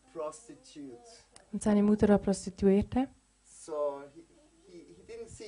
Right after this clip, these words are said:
Speaker 1: his parents many o-, so often.
Speaker 2: So, er hat seine, ähm, Eltern nicht so oft gesehen.
Speaker 1: He didn't hear the words so much, "I love you."
Speaker 2: Und er hat die Wörter nicht so oft gehört, „Ich liebe dich.“
Speaker 1: And he himself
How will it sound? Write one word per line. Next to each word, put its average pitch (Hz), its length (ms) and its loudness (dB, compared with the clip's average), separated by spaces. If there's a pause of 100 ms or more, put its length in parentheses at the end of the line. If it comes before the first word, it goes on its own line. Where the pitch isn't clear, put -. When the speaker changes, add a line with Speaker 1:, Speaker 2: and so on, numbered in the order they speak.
Speaker 1:
his 180 160 -16
parents 175 420 -14
many 156 300 -12
o-, 131 180 -12 (180)
so 175 240 -14
often. 135 400 -16 (420)
Speaker 2:
So, - 160 2
er 208 80 6
hat 202 140 2
seine, 202 460 0 (100)
ähm, 190 220 -2
Eltern 190 320 2
nicht 196 180 0
so 202 80 2
oft 190 140 2
gesehen. 185 580 -4 (220)
Speaker 1:
He 190 140 -20
didn't 220 320 -14 (100)
hear 214 240 -6
the 185 160 -10
words 175 440 -6
so 175 120 -10
much, 160 320 -14
"I 135 160 -8
love 151 360 -4
you." 143 260 -12 (280)
Speaker 2:
Und 202 120 -4
er 208 80 4
hat 202 120 0
die 208 100 -2
Wörter 196 260 2
nicht 214 200 2
so - 120 4
oft 202 180 4
gehört, 190 360 4
„Ich - 140 -8
liebe 185 220 0
dich.“ 180 360 -6 (440)
Speaker 1:
And 160 340 -10 (120)
he 185 160 -20
himself 202 600 -14